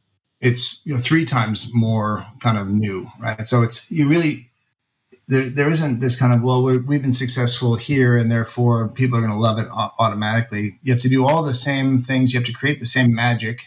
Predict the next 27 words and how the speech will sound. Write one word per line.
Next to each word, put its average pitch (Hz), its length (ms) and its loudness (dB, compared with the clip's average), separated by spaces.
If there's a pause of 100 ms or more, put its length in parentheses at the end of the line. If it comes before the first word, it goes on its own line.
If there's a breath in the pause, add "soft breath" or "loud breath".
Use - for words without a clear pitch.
(140)
in 120 200 4
the, 113 240 -4
in 110 160 0
that 110 200 -4
foreign 113 220 -2
country, 117 440 -4 (320 loud breath)
you - 260 -10
know, 131 80 2
to 120 100 -4
kind 127 160 2
of 123 80 4
win 120 180 4
that 113 140 -2
new 120 100 0
market. 113 360 0 (320 loud breath)
We 185 60 4
see 277 160 2
it 220 60 0
a 160 60 0
lot 143 240 0
with 123 280 -6
brands 131 460 -2
coming 131 200 0
into 120 200 2
Australia, 120 460 -2
right? 107 240 -4 (540 loud breath)
Um, 110 440 0